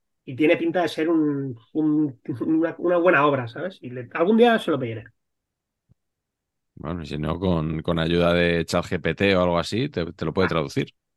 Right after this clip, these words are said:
Speaker 1: Bueno.
Speaker 2: ¿No?
Speaker 1: De momento.
Speaker 2: <laughs> Que, mm, la, la mayor prueba de que Garrincha sigue siendo <clears throat> el, el arquetipo es lo de que cada vez que un lateral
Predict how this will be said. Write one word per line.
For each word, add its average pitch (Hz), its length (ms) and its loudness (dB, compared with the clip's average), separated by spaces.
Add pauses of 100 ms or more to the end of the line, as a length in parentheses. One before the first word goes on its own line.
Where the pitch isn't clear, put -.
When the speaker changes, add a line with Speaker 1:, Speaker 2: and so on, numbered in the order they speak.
(320)
Speaker 1:
Bueno. - 300 -8 (720)
Speaker 2:
¿No? 127 200 -6 (1040)
Speaker 1:
De 202 100 4
momento. 185 380 2
Speaker 2:
<laughs> - 1160 -2 (760)
Que, 85 680 2
mm, 80 220 -4 (340)
la, 85 160 2 (100)
la 90 280 2
mayor 85 260 2
prueba 92 340 2
de 90 120 0
que 92 260 0
Garrincha 95 480 -2
sigue 95 220 -2
siendo 107 840 0
<clears throat> - 20 -6
el, 92 1200 -2 (100)
el 90 280 -2
arquetipo 90 640 0
es 82 680 2
lo 82 140 -4
de 80 140 -2
que 80 180 -4
cada 80 200 0
vez 82 120 -2
que - 100 -10
un 90 140 -2
lateral 87 840 -2